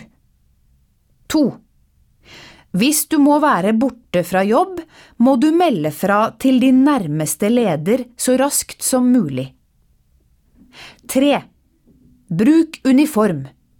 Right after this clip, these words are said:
Sett opp langt hår med strikk. Du kan bruke et lite sjal på hodet, men det skal passe til arbeidsantrekket.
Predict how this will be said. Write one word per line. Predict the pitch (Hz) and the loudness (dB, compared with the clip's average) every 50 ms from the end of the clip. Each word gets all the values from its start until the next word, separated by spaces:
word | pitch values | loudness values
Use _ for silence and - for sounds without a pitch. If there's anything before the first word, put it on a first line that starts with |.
| _ _ _ _ _ _ - - - - _ - | _ _ _ _ _ _ -20 -20 -20 -20 _ -8
Sett | - - - 349 - - _ - - | -4 -2 -2 -2 -4 -6 _ -4 -2
opp | - 330 - - | -2 -2 -2 0
langt | 240 214 214 233 269 277 - - - - | 0 2 2 2 0 -2 -4 -6 -6 -2
hår | 262 285 320 359 381 330 311 - 202 | 0 2 2 2 0 -2 -4 -4 -2
med | 202 233 | -2 -2
strikk. | - - - 160 151 143 - _ - - - _ _ _ _ _ _ _ _ _ _ _ _ _ _ _ _ - | -4 -6 -8 -8 -8 -10 -12 _ -20 -20 -20 _ _ _ _ _ _ _ _ _ _ _ _ _ _ _ _ -2
Du | 202 247 | -2 -2
kan | 240 - 247 269 302 320 330 285 | 0 0 0 2 2 2 2 2
bruke | 330 302 226 - - - 208 214 | 2 0 -2 -2 -2 -4 -2 -2
et | 233 226 247 | -2 0 0
lite | 254 240 202 151 - - 202 202 | 0 0 0 -2 -4 -4 -4 -4
sjal | - - 214 175 165 175 196 233 220 226 | -2 -2 -2 0 0 2 0 0 -2 -2
på | 220 226 220 | -4 -2 -2
hodet, | 254 247 214 180 165 214 311 370 - - - - - - _ - | -2 -2 -2 -2 -2 -2 -2 -4 -6 -10 -20 -20 -20 -14 _ 0
men | 208 220 226 233 233 | 0 2 2 2 2
det | 254 | 0
skal | 254 - - 277 285 277 277 | -2 -2 -2 -2 -2 -2 -2
passe | - 320 - - - - - 233 254 254 254 - | -2 -2 -2 -4 -6 -6 -4 -4 -4 -4 -4 -4
til | 277 285 277 - | -4 -2 0 0
arbeidsantrekket. | 285 226 165 143 147 143 139 - - - 165 156 143 - - 127 - - - 180 156 | -2 -2 -4 -4 -6 -6 -6 -8 -8 -6 -6 -6 -6 -6 -6 -8 -8 -8 -8 -10 -10